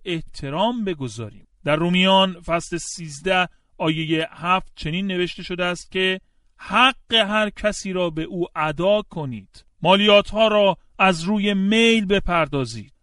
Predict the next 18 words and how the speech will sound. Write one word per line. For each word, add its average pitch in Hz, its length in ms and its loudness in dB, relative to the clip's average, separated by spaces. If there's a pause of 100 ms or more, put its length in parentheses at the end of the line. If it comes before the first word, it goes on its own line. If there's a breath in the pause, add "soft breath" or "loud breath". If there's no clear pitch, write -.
از 175 240 2
افراد 202 500 2
موافق 190 1040 4
خود 185 360 0 (220)
اطاعت 190 680 0
نمایید 240 640 2 (300)
و 190 120 6
به 190 240 4
آنانی 220 720 2
که 233 160 -4
سزاوار 175 840 0
احترامند 170 1080 0 (340)
احترام 156 720 2
کنید. 95 540 -14 (120)
جالب 143 340 -2
است 165 240 0
که 170 480 2
پولس 165 680 2